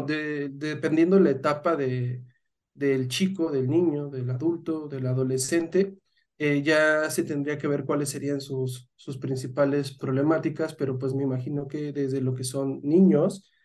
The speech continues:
eh, sí es importante acompañarlos y desde que tengan que llevar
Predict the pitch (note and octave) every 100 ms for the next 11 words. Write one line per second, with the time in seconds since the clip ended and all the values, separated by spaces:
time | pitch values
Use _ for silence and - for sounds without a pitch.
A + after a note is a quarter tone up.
0 | _ _ - D#3 D3+ D3 D3 - F3+ F3
1 | E3+ E3 D#3 D3+ D#3+ D3+ - D3+ C#3+ C#3
2 | C#3+ D#3 D#3 D#3 G3 G3 D#3+ D#3 D3 C#3
3 | C3+ C3+ C3 C3 C#3 D3+ D3 D3 D3 C3+
4 | C3+